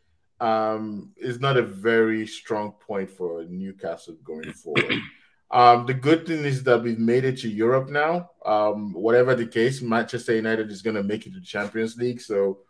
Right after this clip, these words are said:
Speaker 1: we are gonna be the runners-up and get into Europe. Um, so
Speaker 2: Conference League or Europa League? Which
Speaker 1: I think
Speaker 2: one?
Speaker 1: it's the Conference League.
Speaker 2: Okay. All right.
Speaker 1: Um,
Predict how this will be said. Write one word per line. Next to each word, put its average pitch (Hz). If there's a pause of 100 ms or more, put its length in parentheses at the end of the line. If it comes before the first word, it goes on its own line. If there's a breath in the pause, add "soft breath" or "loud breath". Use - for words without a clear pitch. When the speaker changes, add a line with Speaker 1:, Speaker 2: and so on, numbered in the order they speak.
(320)
Speaker 1:
we 117
are 117
gonna 113
be 107
the 101
runners-up 104
and 95
get 101
into 98
Europe. 113 (500)
Um, 110 (320)
so 120
Speaker 2:
Conference 160
League 156
or 113
Europa 113
League? 87
Which 104
Speaker 1:
I 131
think 180
Speaker 2:
one? -
Speaker 1:
it's 139
the 117
Conference 101
League. 90 (320)
Speaker 2:
Okay. 110 (200)
All 92
right. 120
Speaker 1:
Um, 117